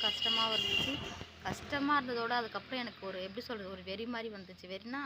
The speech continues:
அந்த மாதிரி கோவம், அந்த வெறி இல்ல. இன்னுமே நான் YouTube-ல நல்லா இது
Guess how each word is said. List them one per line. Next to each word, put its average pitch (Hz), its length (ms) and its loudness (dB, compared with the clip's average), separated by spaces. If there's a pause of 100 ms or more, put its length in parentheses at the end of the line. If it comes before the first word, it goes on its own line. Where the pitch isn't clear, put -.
அந்த 214 180 -8
மாதிரி 214 300 -8
கோவம், 220 320 -2
அந்த 196 140 -8
வெறி 196 200 -8
இல்ல. 185 260 -6 (560)
இன்னுமே 240 320 -4
நான் 226 200 -4
YouTube-ல 202 440 -6
நல்லா 185 240 -6
இது 190 220 -8